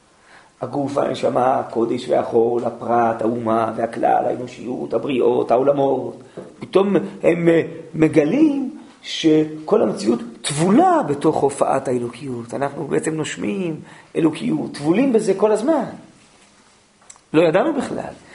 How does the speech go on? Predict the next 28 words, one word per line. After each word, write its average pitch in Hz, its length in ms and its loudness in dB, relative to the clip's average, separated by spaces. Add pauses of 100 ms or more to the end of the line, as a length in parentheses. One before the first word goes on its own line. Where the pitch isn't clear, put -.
כי - 100 4
לא 180 120 4
הבנו 185 440 2 (240)
שהמושגים 165 580 0
האלו 196 300 2 (300)
זה 156 120 2
ניצוצות, 175 720 2
זה 151 80 0
הופעות, 175 540 2
זה 156 80 2
גילויים, 180 500 4
זה - 160 4
ענפים, 226 480 0
של - 180 -6
כל - 220 2
מיני 262 120 -2
מושגים 226 340 -4
אלוקיים. 240 520 0 (2750)
כן? 214 260 2 (440)
אז 143 140 2
הצדיקים 123 840 0 (260)
מרחיבים 180 720 2
את 359 100 -2
השערים 165 400 2
הקדושים 131 420 -4
של 127 140 -2
האמונה, 117 500 0 (640)
נכון? 247 400 0